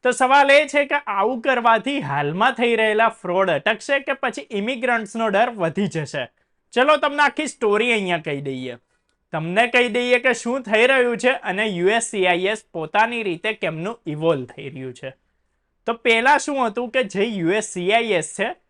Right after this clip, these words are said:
એ એપ્લિકેશન લેતું હતું. વિઝા, ગ્રીન કાર્ડ અને સિટીઝનશીપની જેટલી એપ્લિકેશન્સ રહેતી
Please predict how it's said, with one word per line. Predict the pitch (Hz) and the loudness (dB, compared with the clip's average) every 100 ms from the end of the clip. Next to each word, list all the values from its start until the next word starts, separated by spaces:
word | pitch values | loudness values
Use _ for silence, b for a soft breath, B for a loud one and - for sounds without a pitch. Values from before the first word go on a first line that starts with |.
| _ _ | _ _
એ | 196 | -2
એપ્લિકેશન | 247 214 185 240 233 214 170 190 151 | 0 0 -4 -4 0 0 0 -4 -4
લેતું | 143 127 139 | -6 -6 -10
હતું. | 139 127 _ _ _ _ _ _ 139 | -12 -16 _ _ _ _ _ _ -6
વિઝા, | 156 175 185 226 | -2 0 8 8
ગ્રીન | 208 151 160 175 | 6 -2 -4 -4
કાર્ડ | 170 247 226 | 0 2 2
અને | 165 208 | 0 -2
સિટીઝનશીપની | 208 160 202 214 240 214 196 185 214 | -6 -6 -4 -2 -2 -4 -8 -6 -10
જેટલી | 208 160 147 _ 247 269 | -10 -10 -12 _ -6 -2
એપ્લિકેશન્સ | 254 247 226 226 202 214 180 | -2 -4 -4 -4 -2 -6 -6
રહેતી | 190 170 151 220 359 | -6 -6 -6 -6 -6